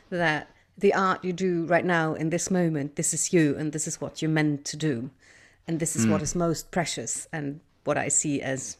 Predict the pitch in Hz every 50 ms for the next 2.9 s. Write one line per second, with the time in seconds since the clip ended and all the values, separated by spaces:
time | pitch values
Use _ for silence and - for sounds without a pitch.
0 | _ _ _ - 147 110 104 - - - - - - - - - - - - _
1 | _ _ - - 180 175 160 160 160 156 151 143 139 139 - _ - - - -
2 | 185 170 165 - - 170 170 - - 175 160 156 151 147 139 - -